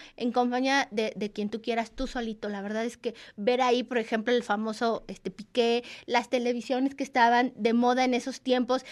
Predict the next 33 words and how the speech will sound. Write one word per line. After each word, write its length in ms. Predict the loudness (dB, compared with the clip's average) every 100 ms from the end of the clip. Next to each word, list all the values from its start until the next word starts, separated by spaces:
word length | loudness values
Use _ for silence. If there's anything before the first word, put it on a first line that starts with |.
| -8
que 100 | -4
para 300 | 2 4 8
muchos 480 | 8 6 4 0 2
de 80 | 2
nosot-, 400 | 0 0 -4 -6 -2 4
algunos 460 | 6 6 4 4
de 40 | 2
nosotros 300 | 0 -4 -6
los 140 | -4
conocemos, 540 | -4 -4 -2 -2 -2
pero 320 | -2 -2 -2 -4
hay 160 | -6 -2
generaciones 440 | 0 4 4 4 0 0
actuales 420 | 0 2 2 -2 -12 -10 0
que 120 | 2
no, 140 | 4 2 2
no 180 | 0
tienen 320 | 2 2 2 2
contacto 560 | 0 -2 -2 -2 -6 -8 -12 0
con 180 | 2 4
ese 200 | 2 0
tipo 240 | 0 0
de 60 | 0
tecnología, 640 | -2 -2 -4 2 4 6
¿no? 160 | 6 4
Para 160 | 4
ellos 180 | 4 4
ya 140 | 4
es 100 | 4
como, 400 | 4 4 6 6
uf, 260 | 6 4 2
super 420 | -4 0 6 8
old. 240 | 10 8